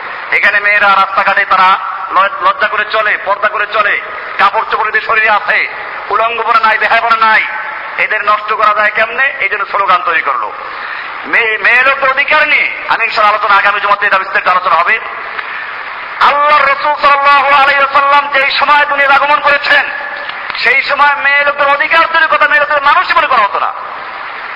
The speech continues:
বড় বড় সেমিনার বসতো পৃথিবীতে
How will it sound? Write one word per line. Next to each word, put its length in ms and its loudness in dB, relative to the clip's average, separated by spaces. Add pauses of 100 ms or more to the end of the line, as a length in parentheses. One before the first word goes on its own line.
(340)
বড় 180 4
বড় 240 2
সেমিনার 340 2
বসতো 460 0
পৃথিবীতে 760 -2